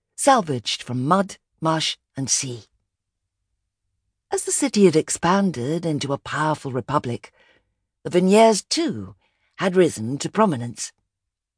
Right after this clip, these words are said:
One of the tightly knit casta families listed in the city's Golden Book of Nobility, a register of all those qualified for high office. They had served as doges, procurators, archbishops,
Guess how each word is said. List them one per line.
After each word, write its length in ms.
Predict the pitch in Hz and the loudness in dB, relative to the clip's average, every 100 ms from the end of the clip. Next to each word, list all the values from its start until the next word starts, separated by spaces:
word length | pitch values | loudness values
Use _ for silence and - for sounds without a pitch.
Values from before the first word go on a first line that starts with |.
| _ _ _ _ _ _ _ | _ _ _ _ _ _ _
One 260 | - 226 233 | 4 6 6
of 80 | 208 | 2
the 80 | |
tightly 460 | 202 - 214 - 202 | 0 2 0 0 -2
knit 440 | 185 185 - - - | -2 -4 -8 -10 -4
casta 340 | 180 165 - | -2 -2 -4
families 540 | 180 165 147 139 135 - _ _ _ _ _ | -6 -4 -2 -2 -4 -10 _ _ _ _ _
listed 580 | 151 156 - - 170 185 | 0 0 0 -2 0 0
in 140 | 175 160 | -2 -2
the 100 | 156 | -2
city's 500 | - 170 170 147 143 | -2 -4 -2 -4 0
Golden 580 | 160 160 190 185 190 | 2 4 4 2 -2
Book 240 | 175 185 - | -2 -4 -6
of 100 | 180 | -2
Nobility, 560 | 175 170 147 127 160 - _ _ _ _ _ _ _ - | 0 0 -4 -4 -8 -10 _ _ _ _ _ _ _ -6
a 80 | 147 | -2
register 480 | 277 269 175 - 170 | -2 -2 -6 0 2
of 100 | 160 | 2
all 100 | 156 | 2
those 220 | 139 123 | 0 -2
qualified 480 | - 143 - 135 - | -2 -2 0 -2 -4
for 60 | |
high 240 | 123 135 131 | -6 -4 -4
office. 480 | 131 - 104 - - _ _ _ _ _ _ _ _ _ | -6 -8 -10 -10 -12 _ _ _ _ _ _ _ _ _
They 160 | 175 208 | 4 6
had 160 | 220 | 4
served 320 | - 185 151 | 2 0 0
as 260 | 139 117 - _ _ | -4 -4 -10 _ _
doges, 480 | 143 143 196 208 - _ _ _ _ _ | -4 -2 0 -2 -4 _ _ _ _ _
procurators, 800 | 135 - 139 135 - 208 202 - _ _ _ _ - | -10 -6 -4 -4 0 0 0 -4 _ _ _ _ -2
archbishops, 800 | 151 - - 147 190 - - | 0 0 -2 -2 -4 -6 -8